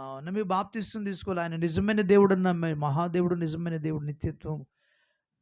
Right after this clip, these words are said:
ఆ, క్రీస్తునందున నేను గ్రహించాలి, రక్షణ బాప్తిస్మం పొందాలి, ప్రభు బల్లాలో పాల్గొనాలి,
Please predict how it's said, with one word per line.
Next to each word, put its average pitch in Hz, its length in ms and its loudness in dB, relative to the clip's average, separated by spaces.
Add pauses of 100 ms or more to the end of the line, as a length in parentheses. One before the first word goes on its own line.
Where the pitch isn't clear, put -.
(340)
ఆ, 123 80 -12 (380)
క్రీస్తునందున 156 600 -2
నేను 143 320 -6
గ్రహించాలి, 127 720 -8 (960)
రక్షణ 127 360 -6
బాప్తిస్మం 139 640 -6
పొందాలి, 123 540 -8 (680)
ప్రభు 165 240 -2
బల్లాలో 143 520 -4
పాల్గొనాలి, 65 580 -10